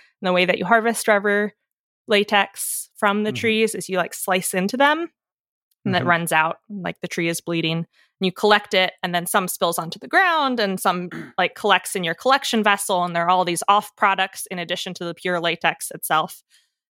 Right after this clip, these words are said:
Speaker 1: There's a lot of research from what I can find, and I'm not sure if we, we're talking about it later in this episode, of, like, growing dandelions and mass producing them,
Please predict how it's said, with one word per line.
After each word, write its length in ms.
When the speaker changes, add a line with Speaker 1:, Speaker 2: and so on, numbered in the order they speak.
Speaker 1:
There's 140
a 40
lot 140
of 80
research 340
from 240
what 140
I 80
can 140
find, 300
and 100
I'm 80
not 180
sure 240
if 140
we, 100
we're 100
talking 320
about 180
it 80
later 200
in 100
this 140
episode, 480
of, 220
like, 300
growing 300
dandelions 720
and 120
mass 220
producing 500
them, 340